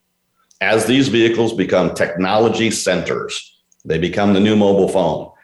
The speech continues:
there are gonna be more and more pieces of that data with more and more uses. And how that particular data is being monetized, who's being paid, who's not being paid for it, is really gonna be something that the customer needs to take more of a, of an active look at.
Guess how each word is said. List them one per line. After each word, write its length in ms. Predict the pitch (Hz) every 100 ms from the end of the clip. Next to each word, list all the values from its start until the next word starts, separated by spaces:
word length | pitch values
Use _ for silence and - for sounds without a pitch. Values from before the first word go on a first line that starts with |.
| _
there 180 | 104 110
are 60 | 117
gonna 240 | 117 107
be 440 | 98 95 92 - -
more 380 | 92 104 120 117
and 80 |
more 280 | 104 104 95
pieces 360 | - 101 98 92
of 40 |
that 280 | 87 80 80
data 400 | 82 87 127 - _ _
with 180 | 90 82
more 240 | 95 101 104
and 80 |
more 160 | 101 90
uses. 680 | 85 98 - - - - _ _ _ _
And 100 | 90
how 300 | - 113 120
that 280 | 120 104 -
particular 320 | - 101 98
data 240 | 87 95 98
is 140 | 78
being 260 | - 80 80
monetized, 720 | 90 110 131 135 - - _ _ _
who's 280 | - 123 135
being 320 | 113 110 92
paid, 400 | - 95 90 -
who's 220 | - 120 95
not 260 | 98 127
being 240 | 107 92 90
paid 300 | 87 90 -
for 240 | 87 90
it, 160 | - - - _ _ _
is 180 | 101 87
really 220 | 98 131
gonna 160 | 139 117
be 100 | 101
something 360 | - 98 98 92
that 100 | 82
the 80 |
customer 500 | - 101 - - 90 87
needs 240 | 87 -
to 60 | 80
take 320 | 85 85 -
more 260 | 92 95
of 120 | 85 80
a, 240 | 78 76 - _ _
of 100 | 82
an 120 | 85 87
active 440 | 101 - 95 80
look 240 | 90 110
at. 200 | - -